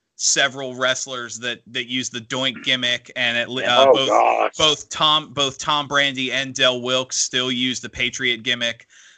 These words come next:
Speaker 1: Uh, both, cl-, you know, and there's a, obviously a story there about who's the actual Patriot, which is funny 'cause technically neither of them are. The W W E owns that gimmick
Speaker 2: Yeah.
Speaker 1: and name. Um, I, I, so let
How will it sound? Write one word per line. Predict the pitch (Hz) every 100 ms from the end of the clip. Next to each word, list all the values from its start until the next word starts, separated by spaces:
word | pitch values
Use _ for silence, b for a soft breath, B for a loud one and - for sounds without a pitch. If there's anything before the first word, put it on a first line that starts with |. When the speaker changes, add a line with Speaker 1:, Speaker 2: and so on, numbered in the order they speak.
| _
Speaker 1:
Uh, | - 117 110
both, | 117 135 127 -
cl-, | 147
you | 123
know, | 113 110
and | 113
there's | 123 117
a, | 117
obviously | 113 117 117 - 120
a |
story | 110 - 123 117
there | 113 120 117
about | 104 113
who's | 110 127 117
the | 127 117
actual | 117 117 117
Patriot, | 110 127 117 123 113 117
which | 135 123
is | 117
funny | 143 135 120
'cause | 127 110
technically | - 147 123 127
neither | 113 117 127 123
of | 113
them | 120
are. | 120 123
The | 107
W | 117 117
W | 117 113
E | 113 117 117
owns | 120 120 110
that | 120 113
gimmick | 98 123 120 120 _ -
Speaker 2:
Yeah. | 110 113 113
Speaker 1:
and | 117 120
name. | 123 120 123 b b b b 127
Um, | 123 117 110 98 b b b _
I, | 139 -
I, | 156
so | - -
let | 185